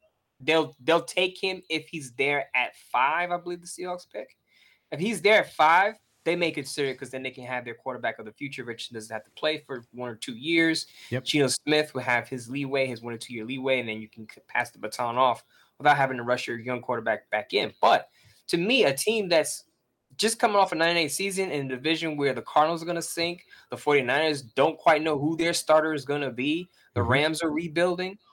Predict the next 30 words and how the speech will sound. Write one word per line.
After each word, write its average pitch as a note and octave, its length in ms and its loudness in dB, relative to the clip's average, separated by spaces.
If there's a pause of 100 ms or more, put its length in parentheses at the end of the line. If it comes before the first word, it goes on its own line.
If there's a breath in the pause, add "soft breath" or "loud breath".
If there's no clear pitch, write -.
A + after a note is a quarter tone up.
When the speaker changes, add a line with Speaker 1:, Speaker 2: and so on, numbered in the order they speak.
(160 soft breath)
Speaker 1:
Why E3+ 240 6
would A#3 200 0
the F3 60 -6
Seahawks F3+ 600 0
th-, - 180 -10
take F3+ 220 -4
a B2 60 -6
quarterback D3 640 2
when B2+ 80 -4
they C#3+ 140 -2
can C3+ 400 -6 (640)
fix E3 200 -2
some D#3 140 -8
Speaker 2:
Yeah. D#3 160 2
Speaker 1:
hole, - 80 -10
uh, B2 160 2
major D3+ 260 -4
hole D#3 140 2
that C3+ 140 -4
they B2+ 100 -4
have, C#3 400 0 (480 soft breath)
get F#3 180 4
a F3+ 60 6
Jalen D3 400 0
Carter C3 300 4
or C#3 320 0
Will C3 200 -2
Anderson, A#2+ 460 -8
whoever's B2+ 400 -4
Speaker 2:
Yeah. A#2+ 120 0